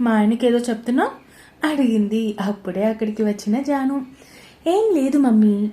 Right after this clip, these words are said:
నేను డాడీ బయటికి వెళ్ళాలి అనుకుంటున్నాం, కాకపోతే మధ్యలో మాకు తోకలాగా నువ్వెందుకు అని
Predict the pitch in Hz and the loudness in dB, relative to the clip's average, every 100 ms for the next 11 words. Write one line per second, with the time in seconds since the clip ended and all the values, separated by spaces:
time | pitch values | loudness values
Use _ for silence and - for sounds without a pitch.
0 | 214 196 175 185 233 220 220 233 214 220 | -2 -2 -2 -2 -2 -2 -2 0 -2 -2
1 | 220 226 214 208 233 247 233 240 226 214 | -2 0 0 0 0 -2 -2 -2 0 0
2 | 202 214 - - - _ - 190 190 214 | -2 -4 -8 -20 -20 _ -8 -8 -6 -6
3 | - 294 330 320 294 262 294 311 311 302 | -2 -2 0 0 0 2 2 2 0 -4
4 | 320 294 285 285 294 277 330 330 302 285 | 0 4 4 4 -2 0 0 -2 -2 -2
5 | 277 269 254 302 440 | -4 -4 -2 0 -2